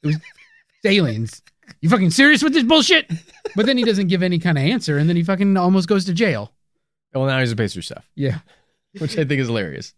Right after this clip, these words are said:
Speaker 1: Yeah, the, uh, Arizona Culinary Institute, co-founded by Fife Symington.
Speaker 2: Who would have known he had a, he had a lot of hobbies,
Speaker 1: Yeah.
Speaker 2: including bank fraud.
Speaker 1: Yeah. And now bake fraud. He's a pastry chef.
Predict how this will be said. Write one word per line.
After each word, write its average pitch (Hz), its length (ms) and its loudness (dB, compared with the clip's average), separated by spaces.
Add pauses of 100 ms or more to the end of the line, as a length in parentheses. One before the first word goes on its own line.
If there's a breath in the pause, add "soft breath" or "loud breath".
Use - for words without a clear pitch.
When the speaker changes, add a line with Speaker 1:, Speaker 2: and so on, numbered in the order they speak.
Speaker 1:
Yeah, 120 140 -8
the, 110 240 -4
uh, 104 420 -8
Arizona 127 380 -2
Culinary 131 480 -4
Institute, - 440 -12 (280)
co-founded 107 520 -16
by - 280 -20
Fife 117 160 -20
Symington. - 400 -20 (200)
Speaker 2:
Who - 880 -12
would 170 40 0
have 226 200 0
known 277 240 -2
he 127 240 0
had 127 220 -2
a, 139 320 -2 (260)
he 113 80 -14
had 131 60 -2
a 139 60 -2
lot 147 160 -2
of 208 80 -2
hobbies, 175 540 -6 (180)
Speaker 1:
Yeah. 202 260 2
Speaker 2:
including 175 340 -4
bank 208 200 -4
fraud. 76 300 -16 (180)
Speaker 1:
Yeah. 175 260 -2 (540)
And 143 160 0
now 220 160 2
bake 185 300 -2
fraud. 101 440 -8 (1300)
He's 160 60 -14
a 117 40 -14
pastry 226 260 -4
chef. - 180 -14